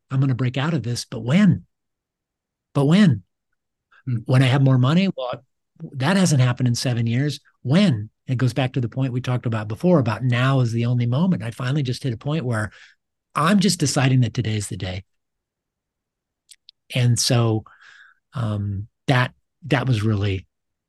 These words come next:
Speaker 1: the spark. And all of us have indecision. That's a normal thing. And I think it's often that our mind says, "Well, if I'm indecisive and this is so difficult, then it must not be for me."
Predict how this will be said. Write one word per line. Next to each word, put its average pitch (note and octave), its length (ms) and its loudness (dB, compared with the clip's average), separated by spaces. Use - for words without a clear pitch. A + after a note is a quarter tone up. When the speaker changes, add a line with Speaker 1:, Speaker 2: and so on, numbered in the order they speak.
Speaker 1:
the B2+ 160 2
spark. A#2 400 0
And B2+ 120 2
all E3 300 4
of E3+ 80 8
us D3+ 120 2
have C#3+ 180 0
indecision. G#2+ 720 -2
That's G#2+ 240 -4
a C3+ 60 4
normal B2 380 2
thing. G#2+ 380 -4
And G#2+ 100 -4
I A2 60 -4
think A#2 320 -2
it's - 220 -4
often B2 580 0
that B2+ 140 0
our A#2+ 80 2
mind A#2 380 2
says, A2+ 300 -4
"Well, A#2+ 120 -2
if G#2 100 -10
I'm B2 200 2
indecisive G#2+ 760 -2
and B2 120 2
this C3 140 2
is C#3+ 80 2
so A#2+ 140 0
difficult, A2 500 -4
then A2+ 120 -4
it A2 60 -4
must A#2 240 -2
not A#2 380 -2
be A2 160 0
for G#2 320 -4
me." G#2 400 0